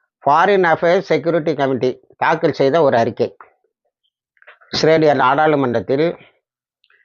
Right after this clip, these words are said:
வெளிவிவகாரத்துறை பாதுகாப்பு செனட்டர் அமித் ஹெல்வி என்பவர் தாக்கல் செய்த அறிக்கை. இந்த அறிக்கையில் அவர் என்ன சொல்லுகிறார் என்று சொன்னால்,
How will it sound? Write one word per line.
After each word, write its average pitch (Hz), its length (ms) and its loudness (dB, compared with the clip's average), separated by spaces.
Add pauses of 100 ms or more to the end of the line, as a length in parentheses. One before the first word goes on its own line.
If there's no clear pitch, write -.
(200)
வெளிவிவகாரத்துறை 156 1200 2 (1080)
பாதுகாப்பு 156 920 0
செனட்டர் 135 840 -2
அமித் 156 400 -2 (1400)
ஹெல்வி 151 560 2
என்பவர் 135 600 2 (200)
தாக்கல் 135 380 0
செய்த 127 260 2
அறிக்கை. 110 480 -2 (360)
இந்த 151 220 0
அறிக்கையில் 180 420 2
அவர் 156 180 2
என்ன 156 220 2
சொல்லுகிறார் 156 440 2
என்று 135 220 -2
சொன்னால், 127 440 -2